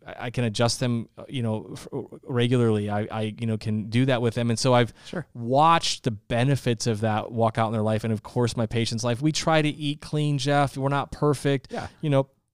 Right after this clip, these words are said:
Speaker 1: we try to exercise. I'm not some, you know, I've gone through different seasons. I mean, I was an elite athlete growing up, so I've done all that.
Speaker 2: Yep.
Speaker 1: Now it's just about trying to maintain movement in my life and things like that. So it's really not that complicated. People, s-, you know,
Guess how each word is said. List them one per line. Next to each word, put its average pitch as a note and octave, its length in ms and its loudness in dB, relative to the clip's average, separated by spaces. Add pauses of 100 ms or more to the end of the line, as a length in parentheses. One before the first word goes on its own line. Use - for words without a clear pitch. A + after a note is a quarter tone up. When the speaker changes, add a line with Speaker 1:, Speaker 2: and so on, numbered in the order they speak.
Speaker 1:
we C#3+ 140 0
try C#3+ 240 2
to C#3+ 100 2
exercise. C#3+ 720 2
I'm C3+ 160 0
not C#3 240 0
some, C3+ 340 0
you D3 120 0
know, C3 160 2
I've C3 180 0
gone C#3+ 220 4
through D3+ 140 -2
different C#3 280 -2
seasons. C#3 160 0
I C3 60 -6
mean, C#3 60 0
I - 20 2
was B2+ 100 0
an B2+ 80 2
elite B2+ 240 0
athlete B2+ 320 -2
growing B2 240 4
up, C3 160 0
so B2+ 140 0
I've A2 160 0
done C3 180 4
all B2+ 160 6
that. B2+ 340 4
Speaker 2:
Yep. G#2 160 -2 (220)
Speaker 1:
Now C#3 220 2
it's B2+ 100 0
just - 240 -4
about C3 240 0
trying C3+ 280 -2
to B2 200 0
maintain C3+ 420 -4
movement C3 380 0
in C3 80 -4
my B2 80 -2
life A#2+ 420 -2
and C3+ 80 -12
things C3 200 -2
like A#2+ 100 -2
that. C#3 160 0
So D3+ 160 4
it's D#3 160 0
really G3 220 4
not F#3+ 180 4
that D3+ 160 -2
complicated. D#3+ 560 -2
People, D3 220 -4
s-, - 120 -10
you D3 120 0
know, B2+ 120 2